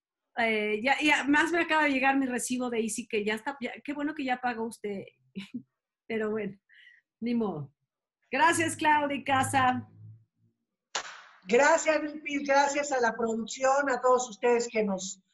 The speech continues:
Speaker 2: que nos escuchan, que nos ven, que comentan. Pónganse a dar likes como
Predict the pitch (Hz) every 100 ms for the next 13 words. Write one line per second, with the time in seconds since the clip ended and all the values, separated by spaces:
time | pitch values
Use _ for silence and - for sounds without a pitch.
0 | _ _ _ - 208 202 196 196 - -
1 | 190 - - - 294 294 262 254 247 208
2 | 185 185 180 226 247 254 254 - 196 180
3 | 180 185 233 247 240 226 226 - - -
4 | - _ _ _ _ _ _ - 330 339
5 | 330 311 247 233 240 247 226 220 220 214
6 | - - 190 185 175 170